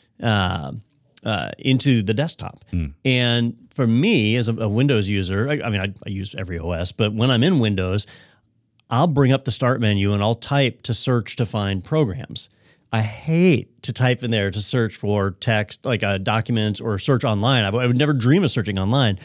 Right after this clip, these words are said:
Speaker 1: But now they're bringing the Chat G P T enabled search or the Bing search into the start menu right,
Speaker 2: Right.
Speaker 1: on
Speaker 2: It's
Speaker 1: your
Speaker 2: the
Speaker 1: desktop.
Speaker 2: Bing A I they're bringing, not Chat G P T, right?
Speaker 1: Well, so the Bing A I is built on Chat G P T. It's
Speaker 2: Oh, I
Speaker 1: basically
Speaker 2: thought
Speaker 1: the
Speaker 2: it,
Speaker 1: same.
Speaker 2: I thought it was a different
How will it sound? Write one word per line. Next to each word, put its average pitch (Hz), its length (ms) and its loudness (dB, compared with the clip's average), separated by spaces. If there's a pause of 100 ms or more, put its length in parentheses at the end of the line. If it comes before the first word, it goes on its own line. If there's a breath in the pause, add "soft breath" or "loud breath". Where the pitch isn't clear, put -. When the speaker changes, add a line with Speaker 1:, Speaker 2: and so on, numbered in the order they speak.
(320 loud breath)
Speaker 1:
But 123 100 2
now 113 240 4
they're 156 120 0
bringing 127 560 2
the 107 80 0
Chat 113 300 -2
G 113 140 -2
P 117 120 -4
T 117 200 0
enabled 101 500 0
search 151 420 -4
or 107 40 0
the 95 120 0
Bing 117 400 2
search 95 420 -4 (100)
into 131 280 4
the 113 100 4
start 117 380 -2
menu 101 240 0
right, 98 80 0
Speaker 2:
Right. 101 140 2
Speaker 1:
on 101 100 0
Speaker 2:
It's 127 80 4
Speaker 1:
your 87 60 -6
Speaker 2:
the 131 80 2
Speaker 1:
desktop. 120 180 2
Speaker 2:
Bing 156 140 4
A 92 180 0
I 82 140 -2
they're 80 140 -2
bringing, 78 260 -4
not 90 160 -2
Chat 85 200 -2
G 92 120 -2
P 80 100 -6
T, 73 240 -8
right? 76 260 -8 (200)
Speaker 1:
Well, 147 200 2
so 160 100 -4
the 139 100 2
Bing 135 280 2
A 120 200 2
I 123 380 2
is 110 200 0
built 117 400 0
on 135 300 0
Chat 92 220 -8
G 101 120 -10
P 101 140 -10
T. - 200 -8
It's 139 200 -2
Speaker 2:
Oh, 139 80 -2
I - 20 -2
Speaker 1:
basically 147 280 2
Speaker 2:
thought 180 60 6
Speaker 1:
the 175 60 4
Speaker 2:
it, 147 40 4
Speaker 1:
same. 113 140 0
Speaker 2:
I 151 80 4
thought 160 140 4
it 117 40 2
was 101 120 2
a 98 80 0
different 98 440 0